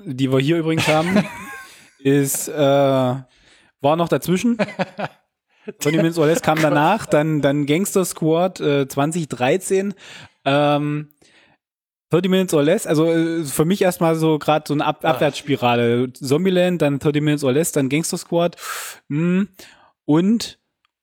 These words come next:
Speaker 1: und ich weiß, Einspielergebnis gibt mir nicht recht.
Speaker 2: Venom.
Speaker 1: ging es jetzt nicht unbedingt wieder bergauf nach der Abwärtsspirale, weil ich fand Venom halt
Speaker 2: Letztes Jahr schon.
Speaker 1: nicht so gut. War also auch eine relativ lange Pause, ne, zwischen Gangster Squad und Venom, fünf Jahre.
Speaker 2: Mhm.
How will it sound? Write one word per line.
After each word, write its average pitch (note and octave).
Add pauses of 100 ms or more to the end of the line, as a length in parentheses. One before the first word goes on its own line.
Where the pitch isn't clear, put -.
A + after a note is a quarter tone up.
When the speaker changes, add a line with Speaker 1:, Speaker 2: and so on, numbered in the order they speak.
Speaker 1:
und C#3
ich B2
weiß, D3
Einspielergebnis D3+
gibt D#3
mir D#3
nicht C3+
recht. E3 (720)
Speaker 2:
Venom. A#2+
Speaker 1:
ging D3
es E3
jetzt E3
nicht E3
unbedingt D3+
wieder D#3
bergauf C#3+
nach C#3+
der C#3
Abwärtsspirale, B2+
weil C3+
ich C#3
fand C3
Venom C3
halt B2+ (280)
Speaker 2:
Letztes D#3+
Jahr G3+
schon. D3+
Speaker 1:
nicht G3
so F3
gut. G3+ (420)
War C#3+
also F3
auch E3+
eine D#3
relativ E3
lange D3+
Pause, F3
ne, D3+
zwischen C3
Gangster C#3+
Squad F3+
und B2+
Venom, F3
fünf G3+
Jahre. E3+ (160)
Speaker 2:
Mhm. B2